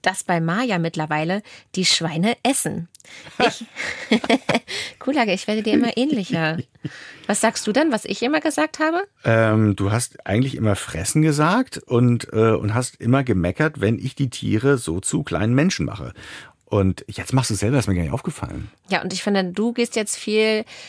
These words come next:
Speaker 1: achtsamer damit um, wenn wir über Pflanzenschutzmittel sprechen,
Speaker 2: Mhm.
Speaker 1: wenn wir über, ich sag mal, dein Wort Massentierhaltung sprechen. Da kann man echt ein bisschen länger jetzt mit dir debattieren, ohne dass du direkt an die Decke gehst.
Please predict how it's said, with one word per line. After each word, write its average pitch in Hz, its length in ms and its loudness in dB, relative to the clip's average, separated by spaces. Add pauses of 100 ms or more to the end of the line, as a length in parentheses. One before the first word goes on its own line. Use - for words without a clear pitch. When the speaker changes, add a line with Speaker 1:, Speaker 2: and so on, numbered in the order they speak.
(360)
Speaker 1:
achtsamer 202 520 0
damit 180 340 -2
um, 190 340 0
wenn 175 220 0
wir 165 140 0
über 165 160 -2
Pflanzenschutzmittel 214 1080 -4
sprechen, 175 680 -2
Speaker 2:
Mhm. 87 40 2
Speaker 1:
wenn 131 280 2
wir 170 200 -4
über, 165 440 -2 (420)
ich - 140 -8
sag 160 160 -2
mal, 156 100 2
dein 180 260 0
Wort 175 200 2
Massentierhaltung 185 960 0
sprechen. 175 640 -2
Da 170 80 -4
kann 208 160 -6
man 233 100 0
echt - 220 -6
ein 190 180 -4
bisschen 226 240 -2
länger 214 220 2
jetzt 202 180 -4
mit 190 120 -4
dir 180 60 -4
debattieren, 202 520 -2
ohne 202 160 0
dass 196 140 -4
du 202 60 -4
direkt 180 280 -4
an 185 80 -4
die 180 80 0
Decke 160 200 -4
gehst. 151 380 -8